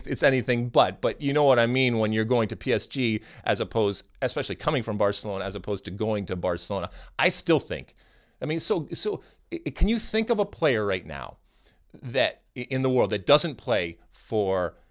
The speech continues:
Real Madrid or Barcelona, that if they came calling, would say no?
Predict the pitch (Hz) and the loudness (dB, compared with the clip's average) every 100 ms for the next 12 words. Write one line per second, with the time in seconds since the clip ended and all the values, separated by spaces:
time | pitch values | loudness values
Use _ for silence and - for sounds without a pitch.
0 | _ _ 92 113 156 165 135 120 113 110 | _ _ 0 2 2 2 2 2 2 -2
1 | _ _ _ _ _ - - 98 113 - | _ _ _ _ _ -6 -4 4 4 4
2 | 104 95 82 - _ - _ 110 - - | -4 -4 -6 -12 _ -20 _ -6 -6 0
3 | 233 226 196 180 165 151 139 - 139 95 | 0 2 2 2 0 -4 -6 2 4 4
4 | 69 80 - _ _ _ _ _ _ - | -2 -12 -20 _ _ _ _ _ _ -16
5 | 101 - 98 85 | -12 -6 -4 -4